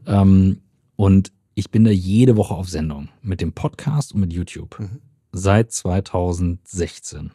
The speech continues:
Speaker 2: Mhm.
Speaker 1: Das heißt, wir haben jetzt diese Woche das achthunderteinste Video hochgeladen.
Speaker 2: Mhm.
Speaker 1: Und Podcast müssten wir sein bei fünfhundertfünf oder fünfhundertsechs, irgendwie sowas.
Speaker 2: Mhm.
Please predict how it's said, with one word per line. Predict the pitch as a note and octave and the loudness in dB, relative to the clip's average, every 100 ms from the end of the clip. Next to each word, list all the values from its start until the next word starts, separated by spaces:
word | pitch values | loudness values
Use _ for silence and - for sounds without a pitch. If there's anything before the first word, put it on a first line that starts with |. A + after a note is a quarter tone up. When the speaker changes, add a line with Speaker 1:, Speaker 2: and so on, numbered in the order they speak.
| _ | _
Speaker 2:
Mhm. | A2+ F#2+ _ _ _ - | -14 -14 _ _ _ -18
Speaker 1:
Das | G2 - | -12 -4
heißt, | F#2 F#2+ - | -4 -4 -4
wir | F2 | -2
haben | F#2 | 2
jetzt | F#2 F#2+ - - _ _ _ _ | 2 0 -4 -12 _ _ _ _
diese | G#2+ A2+ A2+ G2 | 2 4 4 4
Woche | G#2 F#2+ | 2 2
das | F2 - | -2 -4
achthunderteinste | A#2 - - G#2 F#2+ G2 F#2+ - F#2 | -4 -2 4 4 4 0 0 0 0
Video | G2 B2 B2+ | 2 4 4
hochgeladen. | C#3 - C3+ B2 C#3 D3+ F3+ F#3+ - - | 2 2 0 0 2 2 4 2 -2 -12
Speaker 2:
Mhm. | G2+ C3 - _ _ _ _ _ - | -10 -12 -16 _ _ _ _ _ -2
Speaker 1:
Und | G2 | 0
Podcast | F2 B2+ - - A2 - | 0 -6 -4 -4 -2 2
müssten | A2 - G#2 | 2 4 2
wir | F#2 | 4
sein | F#2 F2+ F2 | 4 4 2
bei | E2 | 0
fünfhundertfünf | - G#2 A2 - A#2 G#2+ G2+ F#2 - C3+ D3 | 0 2 2 0 0 2 2 0 2 4 4
oder | - | -2
fünfhundertsechs, | - G#2+ G2 F2+ F#2+ G2+ - | -2 0 2 0 0 -4 -4
irgendwie | F#2+ E2+ | -2 -2
sowas. | D2+ A#2 A#2 | -2 -6 -8
Speaker 2:
Mhm. | E3 | -8